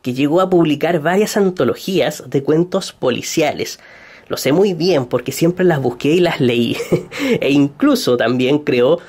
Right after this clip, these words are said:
su propio detective junto a Bioy Casares, eh, Isidro Parodi. ¿Cómo olvidar a Isidro Parodi? Bueno, para Borges, sus cuentos fantásticos son como un juego,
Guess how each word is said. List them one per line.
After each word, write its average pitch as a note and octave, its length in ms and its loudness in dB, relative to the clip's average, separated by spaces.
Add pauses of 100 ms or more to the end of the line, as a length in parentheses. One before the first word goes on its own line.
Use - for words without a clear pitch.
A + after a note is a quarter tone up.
(120)
su F3 280 -8
propio G3 540 2
detective F3+ 880 0
junto D#3 680 0
a B2+ 140 -2
Bioy C3 280 2
Casares, - 720 -6 (500)
eh, - 360 -6
Isidro C#3+ 720 2
Parodi. A2+ 560 -2
¿Cómo F3+ 400 0
olvidar D3 720 0
a C#3 100 -2
Isidro C3 600 -2
Parodi? G#2+ 460 -4 (200)
Bueno, - 300 -4 (340)
para E3 200 0
Borges, G#3 580 0 (100)
sus - 340 -10
cuentos D3 600 0
fantásticos G#3 1200 -2 (380)
son G3+ 500 0 (220)
como D#3 200 0
un G#3+ 120 2
juego, F3+ 520 0